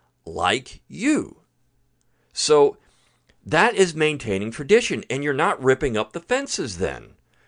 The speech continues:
You're not going into an area, you move to an area and say, "I don't like the culture here, so I'm gonna go rip up their fences, and I'm gonna make it the way I want, 'cause I wanna live like this,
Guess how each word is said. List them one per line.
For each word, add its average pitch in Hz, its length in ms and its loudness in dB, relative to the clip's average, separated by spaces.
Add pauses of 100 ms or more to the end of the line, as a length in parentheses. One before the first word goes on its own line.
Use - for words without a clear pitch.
(140)
You're 117 80 -4
not 170 160 -2
going 170 300 2
into 135 260 0
an 120 60 2
area, 131 380 6
you 107 100 0
move 117 240 0
to - 80 -6
an 117 60 2
area 131 200 6
and 101 80 0
say, 87 140 2
"I 110 100 6
don't 240 140 6
like 165 180 6
the - 80 -6
culture 233 420 6
here, 80 220 4
so 87 120 -2
I'm 196 160 6
gonna 135 160 2
go 110 120 8
rip 120 260 6
up 175 160 2
their 208 160 6
fences, - 460 -2 (240)
and - 80 0
I'm 208 80 8
gonna 233 120 6
make 196 180 6
it 208 80 6
the 220 60 2
way 254 200 8
I 277 120 6
want, - 260 0 (200)
'cause - 140 0
I 254 100 8
wanna 262 200 6
live 285 200 4
like 311 240 4
this, - 200 0